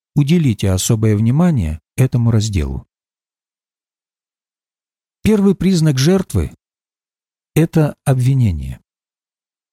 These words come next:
Когда речь заходит о финансовой несостоятельности, многие жертвы начинают виртуозную игру в обвинялки. Цель игры — ткнуть пальцем в как можно большее количество людей и обстоятельств,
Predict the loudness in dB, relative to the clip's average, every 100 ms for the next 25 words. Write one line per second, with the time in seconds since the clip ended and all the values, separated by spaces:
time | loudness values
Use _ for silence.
0 | _ _ _ -4 -2 2 2 2 2 2
1 | 0 2 0 2 0 0 2 2 2 0
2 | 0 2 0 0 0 2 2 0 0 -2
3 | -4 -8 -10 _ _ _ _ _ _ 0
4 | 2 4 2 2 2 0 -2 -2 0 0
5 | 2 2 0 0 0 0 2 2 2 2
6 | 2 2 0 0 0 0 0 2 0 -2
7 | -8 -14 _ _ _ _ _ _ _ _
8 | _ -8 0 0 2 0 0 0 -2 _
9 | -16 -4 0 0 -2 _ -6 -4 -2 -2
10 | -2 -2 -2 -4 -2 0 0 0 0 0
11 | 0 0 0 0 -2 0 0 0 -2 -2
12 | 0 2 2 0 -2 0 -2 -2 -2 0
13 | 2 0 -2 -4 -8